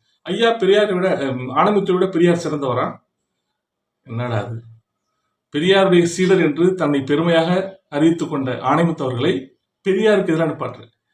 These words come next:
ஆணைமுத்து அவர்கள் வந்து, அஹ்,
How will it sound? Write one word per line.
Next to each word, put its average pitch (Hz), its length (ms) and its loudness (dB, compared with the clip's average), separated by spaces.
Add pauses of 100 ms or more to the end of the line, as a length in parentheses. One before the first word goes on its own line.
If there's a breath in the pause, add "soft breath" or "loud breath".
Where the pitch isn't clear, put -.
(340)
ஆணைமுத்து 214 440 0
அவர்கள் 170 280 0
வந்து, 185 180 2 (640 soft breath)
அஹ், 117 1000 -2